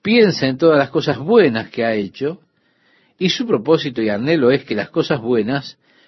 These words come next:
pesen más que las cosas malas. Con todo, ahí está la falencia de todas estas, porque Dios ha establecido las bases para relacionarnos con Él mismo.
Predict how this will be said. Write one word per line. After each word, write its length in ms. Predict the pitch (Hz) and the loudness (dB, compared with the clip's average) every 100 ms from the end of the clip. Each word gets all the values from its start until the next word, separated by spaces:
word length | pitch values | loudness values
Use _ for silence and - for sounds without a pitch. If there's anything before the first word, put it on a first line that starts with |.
| _ | _
pesen 440 | - 147 147 196 147 | 0 0 2 0 0
más 260 | 107 120 | -2 -4
que 140 | - 165 | -4 -6
las 140 | 113 | -6
cosas 320 | - - 127 | -10 -12 -6
malas. 500 | 226 240 - - _ _ _ _ _ _ _ _ _ _ _ _ _ _ | -2 -2 -4 -12 _ _ _ _ _ _ _ _ _ _ _ _ _ _
Con 220 | - 196 139 | 0 2 4
todo, 200 | 175 151 | 4 4
ahí 180 | 143 | 4
está 260 | 135 127 147 | 0 0 0
la 140 | 135 | 0
falencia 640 | - 120 147 226 175 - 113 | 0 0 2 2 2 -2 -4
de 100 | 117 | 0
todas 260 | 156 165 247 | 2 2 0
estas, 520 | 202 - 92 - - _ _ _ _ - | -4 -8 -18 -20 -20 _ _ _ _ -2
porque 340 | 156 131 135 | 0 2 0
Dios 400 | 143 185 196 - _ - | 2 4 2 -2 _ -4
ha 140 | 156 | -2
establecido 680 | 143 - 127 120 - 151 120 | -2 -2 -4 -4 -2 0 0
las 200 | 110 117 | -2 -2
bases 520 | 190 185 127 127 - _ _ _ _ - | -2 -2 -4 -8 -10 _ _ _ _ -2
para 420 | 139 131 123 - - | 0 2 0 -4 -14
relacionarnos 1080 | 110 120 117 107 - 110 123 117 113 107 | -4 -2 -2 -4 -4 -4 -4 -4 -6 -10
con 200 | - 104 | -8 -6
Él 160 | 107 101 | -6 -8
mismo. 480 | 95 92 - - | -10 -14 -18 -20